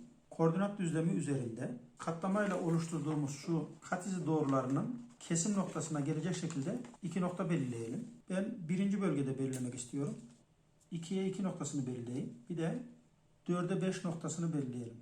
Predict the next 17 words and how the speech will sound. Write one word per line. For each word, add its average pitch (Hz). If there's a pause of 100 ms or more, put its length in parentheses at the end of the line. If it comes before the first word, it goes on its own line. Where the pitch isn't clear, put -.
Yani 139
şurası. - (1400)
Buraya 156
A 160
noktası -
diyelim. 135 (120)
A 156
noktasının 143
koordinatı 143 (1160)
ikiye 156
iki. - (440)
B 185
noktasının 143 (100)
koordinatı 147
da - (2250)
dörde 151
iki. -